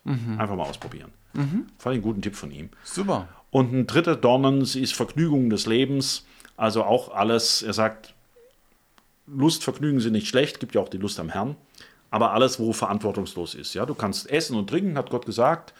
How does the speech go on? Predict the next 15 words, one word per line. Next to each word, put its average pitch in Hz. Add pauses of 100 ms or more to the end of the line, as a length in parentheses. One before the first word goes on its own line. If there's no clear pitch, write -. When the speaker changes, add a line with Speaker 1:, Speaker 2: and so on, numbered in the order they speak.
(260)
Speaker 2:
aber 113
im 110
Übermaß 104
nicht. - (420)
Und 107 (540)
s-, 110 (140)
so 113 (260)
sind -
es -
halt 120
oft - (140)
Dornen, 165
die 131 (140)
klein 165
anfangen. 185